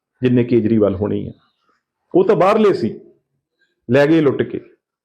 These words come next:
ਤੁਸੀਂ ਤਾਂ ਪੰਜਾਬ ਦੇ ਸੀ, ਤੁਸੀਂ ਕਿਉਂ ਭਾਗੀਦਾਰੀ ਬਣੇ? ਇਹਦਾ ਸਵਾਲ ਹੁਣ ਸ਼ੁਰੂਆਤ ਕੱਲ੍ਹ ਤੋਂ ਹੋ ਗਈ ਆ, ਤੇ ਹੁਣ ਇਹ ਪੂਰੀ ਕਿਤਾਬ ਤੁਹਾਡੇ ਤੇ ਲਿਖੀ ਜਾਊਗੀ ਵੀ ਕਿਵੇਂ, ਕਿਵੇਂ, ਕਿਵੇਂ, ਕਿਵੇਂ ਤੁਸੀਂ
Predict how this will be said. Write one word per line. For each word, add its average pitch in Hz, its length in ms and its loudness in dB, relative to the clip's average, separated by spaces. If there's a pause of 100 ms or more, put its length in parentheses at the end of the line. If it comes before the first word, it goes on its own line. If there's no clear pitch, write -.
(240)
ਤੁਸੀਂ 143 260 -2
ਤਾਂ 175 80 2
ਪੰਜਾਬ 139 360 2
ਦੇ 135 100 0
ਸੀ, 143 380 -6 (1600)
ਤੁਸੀਂ 151 280 0
ਕਿਉਂ 202 120 2
ਭਾਗੀਦਾਰੀ 123 500 2
ਬਣੇ? 113 480 -2 (340)
ਇਹਦਾ 139 160 2
ਸਵਾਲ 127 400 0
ਹੁਣ 127 400 -4 (400)
ਸ਼ੁਰੂਆਤ 202 500 0 (800)
ਕੱਲ੍ਹ 156 220 0
ਤੋਂ 151 120 2
ਹੋ 117 160 0
ਗਈ 143 200 0
ਆ, 143 140 -2 (760)
ਤੇ 151 80 2
ਹੁਣ 156 100 0
ਇਹ 151 40 0
ਪੂਰੀ 220 540 0
ਕਿਤਾਬ 127 520 0
ਤੁਹਾਡੇ 113 260 0
ਤੇ 113 100 -4
ਲਿਖੀ 104 280 -4
ਜਾਊਗੀ 104 320 -2
ਵੀ 113 120 -6
ਕਿਵੇਂ, 123 300 0
ਕਿਵੇਂ, 110 260 2
ਕਿਵੇਂ, 107 280 0
ਕਿਵੇਂ 101 260 -4
ਤੁਸੀਂ - 240 -20